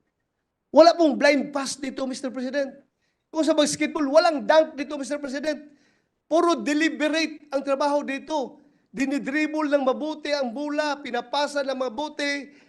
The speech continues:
hinahanapan ng magandang pwesto, kung sinong pwedeng mag-jump shot, Mister President. Wala pong dunk dito. Kaya huwag sana tayo madaliin ang ating mga kasamahan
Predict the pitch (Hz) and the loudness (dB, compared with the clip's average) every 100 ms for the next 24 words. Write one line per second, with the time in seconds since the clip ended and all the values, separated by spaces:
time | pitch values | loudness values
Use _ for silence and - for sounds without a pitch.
0 | _ _ _ _ 233 254 233 262 302 302 | _ _ _ _ 0 2 4 2 0 -2
1 | 302 277 269 240 269 269 262 269 277 - | -4 -4 -4 -2 -4 -2 -6 -6 -10 -10
2 | - 302 294 294 - _ - 247 - 285 | -2 0 0 -6 -18 _ -8 -4 -2 -2
3 | 294 294 285 285 294 285 277 269 214 285 | -2 -2 -6 -4 -6 -6 -6 -4 2 4
4 | 294 294 320 294 - 277 311 320 330 349 | 4 4 4 2 -6 -6 -6 -4 -2 -2
5 | 269 - _ _ _ _ _ _ - 269 | -4 -10 _ _ _ _ _ _ -2 -2
6 | 330 330 285 311 302 294 311 349 277 190 | 0 0 4 4 4 0 0 4 4 2
7 | - - _ _ _ _ _ 349 349 339 | -8 -20 _ _ _ _ _ 0 2 4
8 | 320 330 311 311 302 269 262 220 208 214 | 4 4 6 6 4 0 2 2 2 2
9 | 240 262 226 208 214 202 190 214 294 - | 0 0 0 -2 -4 -8 -6 -4 -6 -2
10 | 220 262 | 0 -2